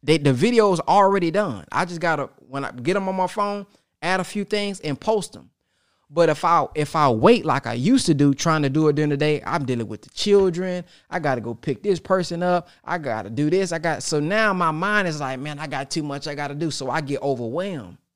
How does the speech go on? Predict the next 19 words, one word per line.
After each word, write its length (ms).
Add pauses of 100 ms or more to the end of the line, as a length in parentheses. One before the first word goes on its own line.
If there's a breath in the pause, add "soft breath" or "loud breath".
(420)
But 140
if 180
I 120
know 240
in 80
my 160
head 320
now, 260
man, 240
you 100
already 200
got 180
the 80
videos 400
in 100
your 120
phone. 320
They 140
ready. 460